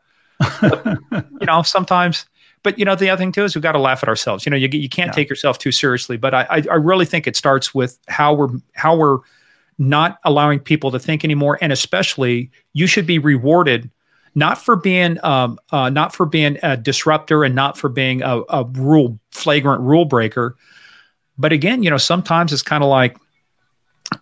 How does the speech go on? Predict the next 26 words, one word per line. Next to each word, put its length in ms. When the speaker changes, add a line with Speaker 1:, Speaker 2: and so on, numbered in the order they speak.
Speaker 2:
uh, 40
you 140
know, 200
if 200
you 60
do, 200
you 200
know, 240
if, 240
if 140
you 140
can 120
articulate 640
why 140
you're 160
doing 240
it 180
and 160
your 100
intentions 460
are 60
good, 220
I 140
would 320
hold 280
somebody, 480